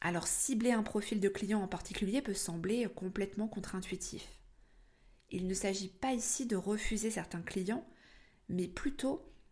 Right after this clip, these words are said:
de viser dans votre communication, à travers l'offre que vous proposez, les clients avec lesquels vous souhaitez travailler,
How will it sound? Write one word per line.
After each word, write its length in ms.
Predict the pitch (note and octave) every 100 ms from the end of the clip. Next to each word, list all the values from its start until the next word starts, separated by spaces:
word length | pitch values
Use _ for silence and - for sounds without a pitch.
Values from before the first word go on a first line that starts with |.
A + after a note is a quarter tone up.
| - -
de 100 | F#3+
viser 300 | G3 A3 D4
dans 120 | C4
votre 200 | G3+ E3
communication, 800 | - G#3+ G3+ G3 F#3 - - C#4 -
à 100 | -
travers 380 | E3+ F3 F3 E3+
l'offre 380 | F#3+ C4+ - F#3+
que 100 | F#3
vous 140 | E3+
proposez, 640 | - G#3+ - G3 G3 A3+ - - - - - -
les 140 | F#3+
clients 340 | - B3+ D4
avec 240 | C4+ G3 -
lesquels 280 | G3+ C4+ A#3
vous 100 | F#3
souhaitez 320 | - G#3+ C4+
travailler, 640 | - - G#3 F#3+ E3+ -